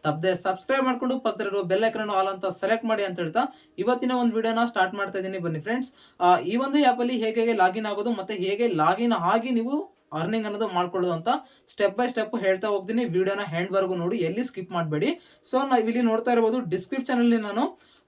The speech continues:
ಪಾಪ್ ಅನ್ನೋ ಲಿಂಕ್ ಅನ್ನು ನಾನು ಪ್ರೊವೈಡ್ ಮಾಡಿದ್ದೀನಿ. ಆ ಒಂದು ಲಿಂಕ್ ಮೇಲೆ ಕ್ಲಿಕ್ ಮಾಡಿ. ಕ್ಲಿಕ್ ಮಾಡಿದ ತಕ್ಷಣ ನಿಮಗೆ ಅದು ಪ್ಲೇ ಸ್ಟೋರ್‌ಗೆ ರೀಡೈರೆಕ್ಟ್ ಆಗುತ್ತೆ. ಅಲ್ಲಿ ನೀವು ಪಾಪ್ ಅನ್ನೋ ಆ್ಯಪ್‌ನ ಇನ್‌ಸ್ಟಾಲ್ ಮಾಡ್ಕೊಂಡು ಓಪನ್ ಅನ್ನೋದು ಮಾಡಿ.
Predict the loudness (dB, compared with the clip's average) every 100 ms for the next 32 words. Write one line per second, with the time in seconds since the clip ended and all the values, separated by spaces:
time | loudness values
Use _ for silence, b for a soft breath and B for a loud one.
0 | _ 6 6 4 2 4 2 2 0 0
1 | 0 0 2 2 0 -2 -2 -2 0 2
2 | 2 2 2 2 2 0 0 -4 -4 -2
3 | -2 -2 -4 0 0 -2 -2 -2 -2 0
4 | 0 0 0 -2 -2 0 -2 -2 0 0
5 | 0 0 2 2 2 0 0 0 0 2
6 | 2 2 0 2 4 4 0 -2 0 0
7 | 0 -8 -4 0 2 2 -2 -2 0 0
8 | -2 -4 -4 -6 -4 -2 -2 -2